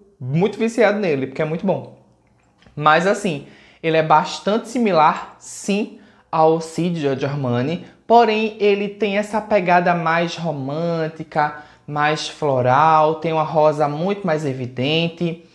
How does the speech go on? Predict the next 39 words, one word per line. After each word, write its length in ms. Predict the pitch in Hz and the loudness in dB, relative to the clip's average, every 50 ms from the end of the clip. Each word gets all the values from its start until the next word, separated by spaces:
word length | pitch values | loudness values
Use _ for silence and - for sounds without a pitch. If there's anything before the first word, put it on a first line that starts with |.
| - - - - | -20 -20 -20 -14
Então 160 | _ - 185 180 | _ -2 -2 0
se 60 | 185 | 0
você 180 | 202 196 - | -2 0 0
realmente 400 | 208 220 247 240 240 214 208 208 | 2 2 2 2 2 0 0 0
gosta 180 | - 202 208 208 | 0 0 0 0
de 60 | - | 0
perfumes 320 | 233 226 226 226 208 214 - | -4 -4 -2 -2 -2 -2 0
com 140 | - 226 | 0 0
rosa, 380 | 226 214 196 175 180 180 196 202 | 2 4 4 4 4 4 2 2
vai 160 | 190 196 196 | 2 2 2
gostar 320 | 175 190 196 - - 196 180 | 2 0 -4 -2 0 0 0
desse 240 | 175 180 185 - 208 | 0 -2 -4 -4 -6
aqui, 220 | 196 196 - 180 | -6 -4 -6 -10
porque 520 | 180 - 175 175 - - 170 175 175 175 - - - - - | -8 -8 -12 -10 -4 -2 -2 -2 -2 -4 -12 -18 -18 -8 -4
a 80 | - | -2
rosa 360 | 175 185 180 175 170 170 175 | 2 4 4 4 4 4 0
é 180 | - - 180 190 | -2 0 0 0
muito 400 | 190 185 180 175 170 175 175 190 | 0 0 0 0 -2 -2 -2 -2
evidente 500 | 180 175 180 160 165 160 165 170 - 226 | -2 0 0 -2 -2 -2 -4 -2 -4 -2
nele, 480 | 214 190 139 110 87 80 117 - - - _ | -2 0 -2 -2 -4 -6 -10 -14 -16 -18 _
tá? 400 | - 120 123 156 170 - - - - - - - - _ _ - | 0 2 4 4 2 0 -12 -16 -20 -20 -20 -20 -20 _ _ -6
Mas 280 | 185 202 240 262 285 302 | 0 2 2 4 4 2
ele 160 | 269 262 277 | 2 0 0
perdeu 580 | 285 - - - 269 269 269 214 226 220 240 262 | -4 -6 -2 -2 0 2 4 6 6 6 6 4
só 160 | - - 220 | 2 0 0
por 200 | - - 294 233 | 0 0 -2 -2
isso, 360 | 180 123 - - - - _ | -2 -4 -6 -12 -18 -20 _
por 160 | - 143 139 - | -16 -16 -14 -12
conta 240 | - 147 143 - | -12 -10 -8 -6
dessa 240 | 147 147 147 151 - | -4 -4 -6 -4 -6
rosa 320 | 175 156 151 143 143 151 147 | -4 0 2 2 2 2 0
que 120 | - 156 | -2 -2
é 40 | 139 | -2
mais 320 | 131 135 139 156 185 196 | 0 2 2 2 0 -2
proeminente 680 | - - 202 202 196 196 196 190 180 165 160 170 - 175 | -4 -2 -2 0 0 0 0 0 0 0 -2 -2 -2 -2
do 100 | 170 175 | -4 -4
que 180 | 170 - 170 | -4 0 2
as 320 | 151 165 190 196 170 147 - | 2 2 2 0 -2 0 0
outras, 540 | 151 143 139 143 - 151 156 165 170 - | 0 0 0 -2 -2 0 0 -2 -2 -8